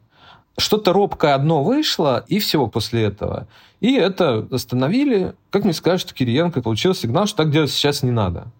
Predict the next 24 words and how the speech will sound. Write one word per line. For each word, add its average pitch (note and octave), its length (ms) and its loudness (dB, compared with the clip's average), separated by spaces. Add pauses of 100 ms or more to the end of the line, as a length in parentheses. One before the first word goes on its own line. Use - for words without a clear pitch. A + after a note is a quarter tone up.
(120)
А B2 120 2
от - 180 -2
кого D3+ 260 0
сигнал? F3+ 460 0
От A2 140 -4
Путина, A#2 420 -2
от G2+ 100 -4
Совбеза, G#2+ 640 -2 (120)
непонятно. C4+ 640 -4 (520)
Ну, B3 340 0
да, G#2+ 280 2
то G#2 140 -4
есть - 320 -4
какие-то - 460 0
рельсы D3 460 0
там A2 240 0
у A2 40 2
них A2 280 -2
есть, C4 300 0
какие-то - 420 -6
заготовки A#2 680 -2
у G#2 60 0
них G#2+ 380 -2
есть. B3+ 500 -2